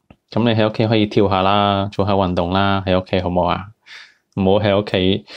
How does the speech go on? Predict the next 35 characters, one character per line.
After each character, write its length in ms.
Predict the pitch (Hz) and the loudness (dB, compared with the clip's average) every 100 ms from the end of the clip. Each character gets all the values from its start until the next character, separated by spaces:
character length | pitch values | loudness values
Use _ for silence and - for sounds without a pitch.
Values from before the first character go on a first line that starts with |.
| - - _ | -18 -20 _
掛 140 | - 104 | -6 -6
住 140 | 104 | -6
瞓 180 | - 95 92 | -6 -4 -4
覺 220 | 95 92 | -2 0
呢， 180 | 98 101 | 0 -2
噉 180 | 98 | -4
就 240 | 95 98 85 - - - - | -2 -2 -2 -4 -8 -6 -2
會 100 | 98 | -2
嘥 320 | - 113 107 | 0 0 -2
咗 440 | 101 90 95 104 - _ | -2 0 0 -2 -6 _
啲 100 | 123 | -6
時 220 | - 87 | -4 -4
間， 340 | 82 92 87 85 _ - - - - _ | 0 0 -2 -8 _ -20 -20 -20 -20 _
噉 100 | - | -4
就 120 | 123 110 | 0 0
更 140 | 110 | 2
加 140 | 117 | 2
悶， 180 | 113 98 | 2 2
喺 160 | 113 123 | 2 2
屋 60 | |
企 80 | 123 | -2
跳 240 | 120 104 98 | 0 0 2
下 140 | 95 | 2
咯， 280 | 107 110 107 | 0 0 -2
一 80 | 117 | 0
路 100 | 113 | 2
畫 140 | 101 | 2
畫 180 | 95 90 | 0 0
一 40 | 101 | -2
路 60 | |
跳 220 | 87 107 90 | -2 -2 0
咯。 260 | 92 98 104 | -2 -6 -12
<laughs> 840 | _ - - - 120 127 - - _ _ _ _ _ _ - 160 - _ _ - - - - | _ -20 -18 -12 -6 -6 -8 -16 _ _ _ _ _ _ -14 -12 -12 _ _ -20 -20 -20 -2
係 80 | 127 | 2
啦， 340 | 151 143 90 | 4 2 0